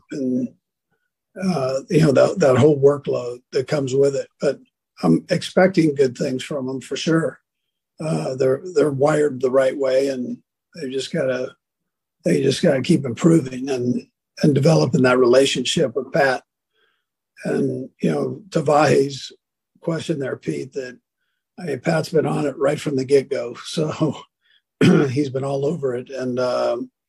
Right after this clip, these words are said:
and, uh, with the guys, with the coaches, he, he checks in all the time. "Hey, how we doing?" You know, in free, "How, how we doing with the draft?" You know, he's, he's, he's interested in that, which is, which is unique, uh, I think.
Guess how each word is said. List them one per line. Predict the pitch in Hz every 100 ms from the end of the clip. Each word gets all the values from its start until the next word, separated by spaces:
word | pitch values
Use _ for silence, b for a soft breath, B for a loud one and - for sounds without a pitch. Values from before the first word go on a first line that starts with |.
| _ _ _ _ _ _
and, | 214 156 135 131 123 123 _ _ _ _ -
uh, | 165 131 131
with | 135
the | 156
guys, | 139 139 135 135 135 123
with | 127
the | -
coaches, | - 165 131 123 143 127 131 127
he, | 127 123 143 -
he | 165
checks | 127 175 139 175
in | 143
all | 131
the | 131 127
time. | 165 139 135
"Hey, | 131 -
how | 139
we | 156
doing?" | 131 131 147 143 - b b b -
You | 165
know, | 151
in | 139
free, | - 180 160
"How, | 165 - 170 156
how | 156
we | 147
doing | 143 160 156
with | 147
the | 139
draft?" | 127 139 139 139
You | 143
know, | 147
he's, | 139 131
he's, | - 151 156 -
he's | 160 151
interested | 170 156 131 - 131
in | 123
that, | 127 123 -
which | 135 127
is, | 147 123 - _ _ _ -
which | 170 160
is | 160 127
unique, | 139 143 147 127 -
uh, | 139 139 131 131 127 139
I |
think. | 135 170 139 -